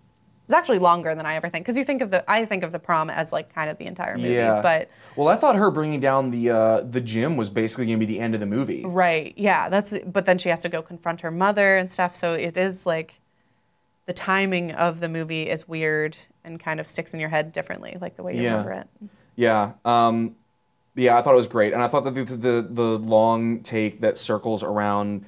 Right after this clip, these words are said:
Speaker 2: Tommy
Speaker 1: Mm-hmm.
Speaker 2: and Carrie was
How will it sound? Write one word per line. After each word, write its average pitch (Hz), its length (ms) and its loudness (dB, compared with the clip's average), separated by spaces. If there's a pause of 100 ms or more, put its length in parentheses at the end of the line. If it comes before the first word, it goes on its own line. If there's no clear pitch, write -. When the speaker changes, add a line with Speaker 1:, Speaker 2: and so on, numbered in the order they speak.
(280)
Speaker 2:
Tommy 107 560 0
Speaker 1:
Mm-hmm. 85 120 -8
Speaker 2:
and 101 160 -6
Carrie 104 600 -2 (300)
was 104 680 4